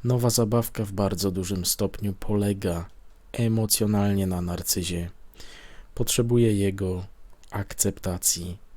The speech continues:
Nowe źródło zasilania stało się już silnie uzależnione od narcyza. To choroba, to patologia, to kilka substancji, które zmieniają myślenie,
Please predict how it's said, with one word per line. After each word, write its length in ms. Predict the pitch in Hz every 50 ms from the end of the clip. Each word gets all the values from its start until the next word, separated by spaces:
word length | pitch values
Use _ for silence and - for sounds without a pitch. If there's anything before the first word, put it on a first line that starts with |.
| - - - - - - -
Nowe 340 | 117 113 113 113 107 117 107
źródło 420 | 101 110 107 117 110 104 107 104
zasilania 720 | 101 104 101 95 - - 101 101 101 98 98 95 95 98 98 - - - -
stało 440 | - - - - - 101 92 92 90
się 380 | 87 - - 95 92 92 90 90
już 400 | 87 90 90 90 - - - - - - - - - -
silnie 600 | - - - - - 110 107 107 104 104 107 104
uzależnione 880 | - 131 117 101 - 101 95 92 92 92 90 - 101 95 92 92 92 87
od 140 | - 90 85
narcyza. 600 | 92 92 95 - - - 98 92 - 95 92 90 95 - - - - - - - - - - - - - - - -
To 100 | - 127
choroba, 560 | 117 - - 117 113 110 107 90 90 87 85 90 - - - - - - - -
to 100 | - 101
patologia, 680 | 98 - 101 - - 95 95 95 95 92 95 87 90 92 95 - - - - -
to 120 | - 120
kilka 460 | 107 - - 123 120 113 - - 113 110
substancji, 800 | - - 101 - - - - 107 104 104 101 - - 104 95
które 440 | - - - 101 98 98 92 92 92 - - - - - - - - -
zmieniają 680 | 120 101 98 104 104 101 98 98 95 95 95 92 92
myślenie, 640 | 92 92 92 90 - - 101 98 95 95 90 90 90